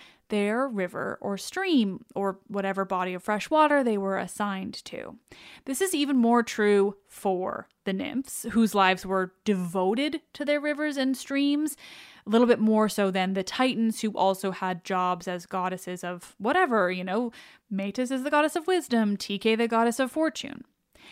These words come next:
As far as I understand it, all bodies of water in the Greek world had a nymph devoted to it. They were watching over the water, protecting it, keeping track,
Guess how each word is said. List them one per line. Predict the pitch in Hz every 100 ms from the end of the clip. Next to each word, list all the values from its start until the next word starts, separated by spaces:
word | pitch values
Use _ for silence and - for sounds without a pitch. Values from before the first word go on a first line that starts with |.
| -
As | 240
far | 320 403
as |
I | 440 427
understand | 381 370 233 233
it, | 220 -
all | 214 254 359
bodies | 370 247 240 247 240
of | 233 202
water | 202 202 202
in | 208 208
the | 226
Greek | 233 226 208
world | 196 196 202 196 - -
had | - 233
a |
nymph | 233 202 190 202 - - - 196
devoted | 214 185 190 -
to | - -
it. | 71 _ _ _ -
They | 196
were | 190
watching | 185 165 - 214 196
over | - 196
the | 214
water, | 294 311 294 277 269 269 -
protecting | 254 247 226 226 247 226
it, | 233 - - - - -
keeping | 226 262 254
track, | - 202 196 196 -